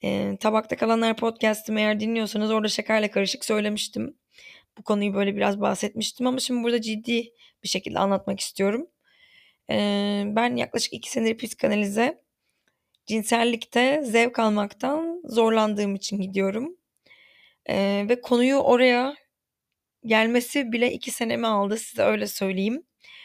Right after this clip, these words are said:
Ve son zamanlarda işte biliyorsunuz yazın bu yaşadığım olaylar yüzünden, e, önce bir depresyon yaşadım işte. Depresyonla zaten kol kola onun kankası olan anksiyete de hemen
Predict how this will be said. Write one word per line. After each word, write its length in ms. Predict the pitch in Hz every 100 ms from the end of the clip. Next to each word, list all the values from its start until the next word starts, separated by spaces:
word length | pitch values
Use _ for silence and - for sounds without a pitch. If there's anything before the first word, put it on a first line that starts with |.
| - - - _ _ _ _ _ _ 269
Ve 60 |
son 240 | 262 269 285
zamanlarda 580 | 262 240 226 220 214
işte 240 | 214 - 226
biliyorsunuz 400 | 226 214 214 208
yazın 340 | 214 214 220
bu 60 | 214
yaşadığım 360 | 208 202 214
olaylar 380 | 214 220 220 220
yüzünden, 400 | 214 202 208 208
e, 360 | 214 - 82 -
önce 300 | - 208 202
bir 60 | 202
depresyon 500 | 208 202 202 - 202
yaşadım 360 | 196 - 202
işte. 420 | 196 - - 208 202
Depresyonla 640 | 196 202 190 208 202 202
zaten 420 | 202 196 196 196
kol 260 | - 208 196
kola 240 | 196 196
onun 160 | 196 202
kankası 500 | - 208 190 190 202
olan 180 | 196 202
anksiyete 540 | 190 196 - 208 -
de 100 | 202
hemen 300 | 196 196 208